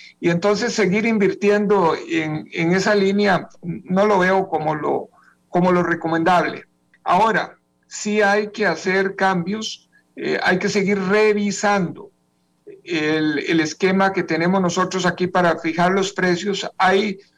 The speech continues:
subsidios cruzados que debemos revisar y, y eliminar. Eh, creo también que hay que darle las capacidades a Recope para que junto con la empresa privada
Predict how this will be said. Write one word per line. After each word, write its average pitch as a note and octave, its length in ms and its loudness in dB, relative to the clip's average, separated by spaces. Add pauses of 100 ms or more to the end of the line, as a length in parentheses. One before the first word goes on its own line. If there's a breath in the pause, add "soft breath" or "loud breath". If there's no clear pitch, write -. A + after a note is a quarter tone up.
(140)
subsidios A3 840 0
cruzados F#3 720 0
que D#3 140 -6
debemos F3 400 0
revisar F3+ 560 2
y, - 400 -4
y D#3 100 -4
eliminar. E3 540 0 (880 loud breath)
Eh, E3 640 2
creo G3+ 400 2
también G3 540 0
que F#3+ 100 -2
hay F3+ 80 2
que F#3+ 120 0
darle F#3 340 2
las D#3+ 300 0
capacidades E3+ 840 0
a F#3+ 60 0
Recope F3+ 520 -2
para D#3 360 -2
que D3+ 140 -8
junto B3+ 640 -2
con D#3+ 180 0
la D#3 60 -2
empresa F#3+ 460 -2
privada F3 560 2